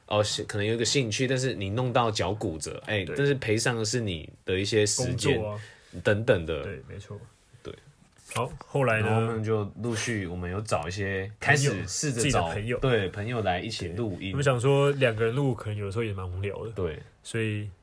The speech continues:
Speaker 2: 找个，找个朋友来聊聊。
Speaker 1: 其实我觉得还蛮有趣的欸，因为
Speaker 2: 对。因为每个人故事不一样。
Speaker 1: 因为比如说，呃，我跟小艾就这样一直聊聊聊，其实大家都知道两边的观点是什么，
Speaker 2: 对，大概是观点。
Speaker 1: 反而会有第三个又跟我们两个不一样的观点。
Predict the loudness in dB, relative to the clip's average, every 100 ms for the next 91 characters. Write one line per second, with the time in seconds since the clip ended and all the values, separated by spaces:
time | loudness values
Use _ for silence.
0 | _ 0 2 4 2 2 0 -4 -2 0
1 | 0 0 2 2 0 -2 -4 -4 -4 -8
2 | -14 -20 -20 _ _ _ -8 0 2 4
3 | 4 4 4 4 2 2 4 2 0 -2
4 | 0 2 2 2 0 0 0 -2 -10 -18
5 | -20 _ _ -6 2 4 6 4 4 4
6 | 4 4 2 2 2 2 2 4 4 2
7 | -2 -2 0 2 2 2 0 0 0 0
8 | 0 0 0 0 -2 -2 -2 -2 2 4
9 | 4 2 2 2 4 0 0 -2 0 -2
10 | 0 -2 -4 -2 4 4 6 6 8 8
11 | 8 6 2 6 6 6 4 4 0 -12
12 | _ 0 0 4 2 4 2 2 0 -2
13 | 0 2 2 0 -2 -2 -2 -4